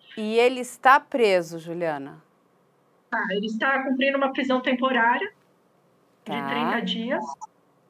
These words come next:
Speaker 2: né, podendo se reverter numa prisão preventiva.
Speaker 1: Sim.
Speaker 2: Que eu acredito que vá
Speaker 1: E agora tem um
Speaker 2: vai rever-
Speaker 1: processo, né, de estupro, enfim, que ele vai ter que responder,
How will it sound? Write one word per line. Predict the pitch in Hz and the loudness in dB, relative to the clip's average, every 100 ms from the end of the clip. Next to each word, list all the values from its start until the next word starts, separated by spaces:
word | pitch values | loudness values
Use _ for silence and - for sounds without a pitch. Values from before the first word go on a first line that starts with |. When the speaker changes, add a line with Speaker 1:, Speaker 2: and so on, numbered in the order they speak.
| _ | _
Speaker 2:
né, | 247 233 226 - - - - | -8 -6 -8 -14 -20 -18 -2
podendo | 277 269 277 302 | 0 2 0 -2
se | - | -6
reverter | 269 294 302 285 285 269 | -4 -2 0 -2 0 0
numa | 277 285 285 277 | 0 0 0 -2
prisão | 233 247 262 | -4 -2 -2
preventiva. | 262 285 294 285 247 214 208 185 - _ | -2 -2 -2 -2 -4 -6 -10 -12 -14 _
Speaker 1:
Sim. | - 185 147 131 - | -10 -8 -6 -10 -16
Speaker 2:
Que | - 240 | -8 -4
eu | |
acredito | 233 277 214 233 277 294 | -2 -2 -2 -2 -2 -2
que | 294 | -2
vá | 233 247 262 269 - _ _ _ | 0 0 0 -4 -14 _ _ _
Speaker 1:
E | 202 | 0
agora | 196 196 202 | 4 4 2
tem | 233 | -2
um | 240 | -2
Speaker 2:
vai | 240 277 | 2 4
rever- | 240 | 4
Speaker 1:
processo, | 247 226 208 208 226 240 - 277 226 | 4 8 10 10 8 6 -2 -10 -6
né, | 170 180 202 | -4 0 0
de | 185 180 | -2 -10
estupro, | 190 - 220 220 226 226 220 - 220 220 214 - - _ _ | -14 -10 -6 -2 0 -2 -4 -6 -4 -4 -6 -14 -20 _ _
enfim, | 185 185 165 | -8 -4 -6
que | 165 | -4
ele | 170 | -2
vai | 170 170 | 0 -2
ter | 165 | -2
que | 165 | -8
responder, | 165 190 - 262 254 214 185 185 196 | -4 -4 -2 -2 -2 -2 -2 -2 -4